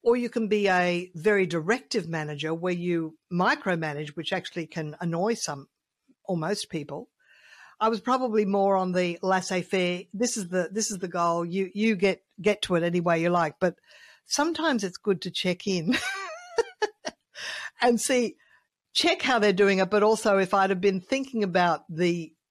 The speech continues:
the, the, the psychometric result that she was a very high C, that probably she was going to give me more detail than I needed. So maybe I needed to step in earlier. But these are, look, no one's perfect,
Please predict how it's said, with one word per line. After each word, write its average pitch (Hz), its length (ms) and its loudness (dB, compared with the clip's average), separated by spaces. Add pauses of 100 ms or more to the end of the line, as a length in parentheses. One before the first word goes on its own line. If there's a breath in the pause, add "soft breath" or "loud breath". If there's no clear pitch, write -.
(240)
the, 180 260 2 (120)
the, 180 340 2
the 170 140 0
psychometric 180 1040 0
result 175 560 2
that 160 160 -6
she 214 200 0
was 185 140 0
a 170 80 -2
very 175 240 0
high 156 220 -2
C, 175 420 -2 (160 loud breath)
that 214 180 -2
probably 302 420 0
she 220 200 0
was 190 160 -2
going 180 280 -2
to 185 40 -4
give 175 180 -2
me 180 120 0
more 175 200 2
detail 165 440 0
than 156 160 -2
I 156 100 0
needed. 160 400 2
So 160 380 2 (320 loud breath)
maybe 202 260 4
I 180 80 4
needed 170 300 2
to 170 80 -2
step - 340 -2
in 170 160 2
earlier. 165 400 2 (100)
But 208 140 -4 (540 soft breath)
these 415 180 6
are, 330 260 2
look, 190 260 2 (140)
no 240 200 2
one's 381 180 0
perfect, 170 520 0